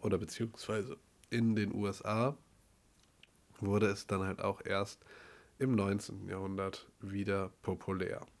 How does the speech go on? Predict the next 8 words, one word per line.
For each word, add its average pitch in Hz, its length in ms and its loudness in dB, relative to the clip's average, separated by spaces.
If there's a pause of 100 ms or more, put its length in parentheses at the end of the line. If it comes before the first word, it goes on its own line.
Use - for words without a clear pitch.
(2750)
Ähnlich 156 440 4
alt 165 460 4 (180)
wie 156 760 0 (360)
der, 131 400 8
das 120 300 0
Stuffing, 139 640 2 (140)
oder, 92 260 -2 (280)
ja, 95 240 -4